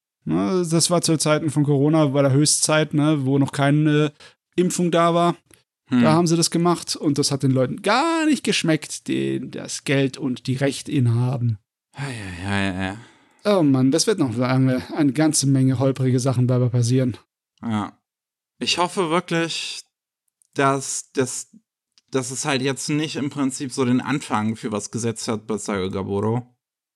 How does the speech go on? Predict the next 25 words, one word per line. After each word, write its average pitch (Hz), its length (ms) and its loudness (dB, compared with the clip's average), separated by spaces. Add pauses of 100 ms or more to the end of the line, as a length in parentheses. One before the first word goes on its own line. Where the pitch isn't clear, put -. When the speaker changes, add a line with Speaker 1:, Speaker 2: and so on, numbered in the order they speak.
Speaker 2:
und - 580 -6
da - 100 -2
jetzt, 113 360 -2
äh, 113 220 -4
noch 110 200 -2
weitere 110 440 -2
Serien 110 400 -2
drunter 104 320 -4
leiden 104 320 -4
werden. 101 400 -6 (320)
Weil 135 100 0
ich 143 100 -2
meine, 170 200 -2
allein, 165 220 0
ich - 120 -10
gehe 170 100 -4
jetzt - 140 -8
gerade 156 200 -2
auf 127 100 -8
die 139 100 -2
Website, 113 380 -4
ich - 80 -16
gucke 160 180 -8
unter 123 160 0
Posts, - 640 -6